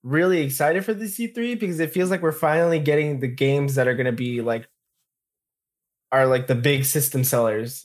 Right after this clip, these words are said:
Because I, I really do feel like we haven't gotten so many games quite yet on the, the next gen consoles. So I'm really excited to see what people are bringing out. I think we, we have seen a lot of new I Ps and a lot of returning I Ps, but, uh,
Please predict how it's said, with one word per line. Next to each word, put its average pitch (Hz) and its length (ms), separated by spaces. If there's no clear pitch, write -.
Because 156 160
I, 170 280
I 165 60
really 202 280
do 196 160
feel 190 240
like 156 120
we 147 80
haven't 156 260
gotten 135 360
so - 360
many 143 200
games 123 300
quite 113 280
yet 113 180
on 113 180
the, 110 460
the 117 100
next 110 240
gen 113 160
consoles. 107 540
So 123 120
I'm 120 140
really 139 160
excited 127 300
to 120 60
see 117 260
what 110 420
people 127 220
are 123 80
bringing 117 340
out. 113 200
I 139 100
think 220 160
we, 202 160
we 160 140
have 180 240
seen 170 420
a 139 80
lot 143 100
of 156 100
new 151 220
I 139 120
Ps 139 420
and 135 80
a 131 60
lot 127 160
of 120 100
returning 135 340
I 135 100
Ps, 147 460
but, 135 180
uh, 123 380